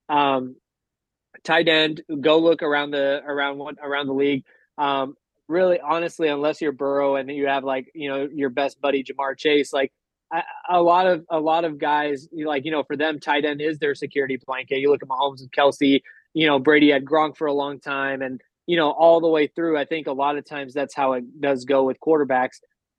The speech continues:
Uh, and I don't know, a-, and Dak had so much trust with Schultz that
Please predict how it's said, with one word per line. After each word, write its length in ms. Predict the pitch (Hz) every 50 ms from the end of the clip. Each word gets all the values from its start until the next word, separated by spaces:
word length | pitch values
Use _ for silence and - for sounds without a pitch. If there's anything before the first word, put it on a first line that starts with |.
| - 147
Uh, 340 | 143 139 139 135 135 143 147 _ _ -
and 240 | 160 151 151 143
I 180 | 143 135 139 156
don't 180 | 170 180 175 170
know, 280 | 180 190 190 180 202 - 160
a-, 180 | 160 175 175
and 240 | 170 170 165 156 143
Dak 300 | 131 156 156 165 196 190
had 220 | - 180 165 147 -
so 180 | - 175 165
much 240 | 170 165 151 - -
trust 320 | - - 143 147 135 -
with 160 | - 143 135 -
Schultz 540 | - - 151 165 180 175 - - - - _ _ _ _ _ _ -
that 440 | 143 151 151 143 143 139 139 139